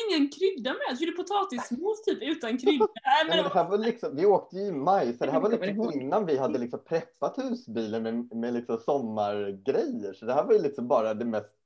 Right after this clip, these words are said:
Speaker 2: mest nödvändiga. <laughs> Det var liksom fiskpinnar och stekpanna. Alltså, det var verkligen spartanskt.
Speaker 1: Det säger något om att vi var väldigt unga också, tänker jag.
Speaker 2: Ja.
Speaker 3: Ja, jag vill minnas också att det var ganska, eller,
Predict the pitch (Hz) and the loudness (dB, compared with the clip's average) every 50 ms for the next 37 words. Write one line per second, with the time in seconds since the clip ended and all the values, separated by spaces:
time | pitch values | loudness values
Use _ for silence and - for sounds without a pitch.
0 | _ _ _ _ _ 143 151 180 175 175 - - 143 156 156 143 127 117 117 151 | _ _ _ _ _ -6 -2 -2 -2 -2 -4 -8 -2 2 2 2 2 2 0 -2
1 | 165 175 165 139 127 135 120 110 151 170 165 156 139 135 127 131 135 135 120 - | 0 -2 -2 -4 -4 -4 -4 -2 -2 -2 -2 -2 -4 -4 -4 0 0 0 -2 -2
2 | - 143 135 135 _ _ - 151 151 147 139 135 127 120 117 110 107 - _ _ | -6 -8 -8 -8 _ _ -10 -8 -6 -6 -2 -2 0 2 2 0 -2 -6 _ _
3 | _ _ _ _ _ - 131 - - - 143 117 107 - - _ - 180 180 180 | _ _ _ _ _ -20 -20 -14 -8 -4 -2 -2 -2 -4 -8 _ -2 0 0 0
4 | 131 101 92 90 92 95 - 135 139 - - - 147 143 - - - 143 139 123 | -2 -6 -8 -8 -8 -8 -6 -6 -6 -6 -8 -12 -6 -6 -6 -4 -4 -6 -4 -2
5 | 135 131 123 - - 139 107 - - 117 110 - - 123 110 98 - - - _ | -2 -4 -4 -2 -4 -4 -4 -4 -6 -8 -8 -6 -4 -6 -6 -6 -8 -12 -18 _
6 | _ - _ _ _ _ _ _ _ _ _ _ _ _ - - - - - - | _ -20 _ _ _ _ _ _ _ _ _ _ _ _ -20 -20 -18 -18 -18 -10
7 | - - 302 277 - 262 247 285 349 349 277 - 226 214 208 196 208 208 208 190 | -4 -4 -4 -2 -2 -2 -2 0 0 0 -2 -2 -2 -2 -2 -2 -4 -4 -4 -2
8 | 190 180 185 214 175 165 - - 185 196 170 156 170 180 165 - - - - - | -2 -2 -2 -4 -6 -6 -8 -8 -8 -8 -8 -8 -8 -10 -10 -12 -12 -10 -10 -10
9 | - - _ _ _ - 247 254 - 240 226 196 185 190 190 208 202 196 196 190 | -10 -12 _ _ _ -10 -10 -6 -2 0 0 2 2 2 0 0 2 2 2 0
10 | 135 143 - 95 101 - 190 208 208 220 226 233 247 240 233 208 - 202 190 226 | 0 -2 -4 -6 -4 0 2 4 6 6 8 8 8 6 6 4 2 0 0 2
11 | 226 208 196 208 202 185 185 185 - - 196 190 - _ _ _ _ _ _ _ | 2 4 6 6 6 4 2 2 2 0 0 0 -4 _ _ _ _ _ _ _
12 | _ _ _ _ - - 214 233 - - 196 | _ _ _ _ -8 -2 0 2 2 0 0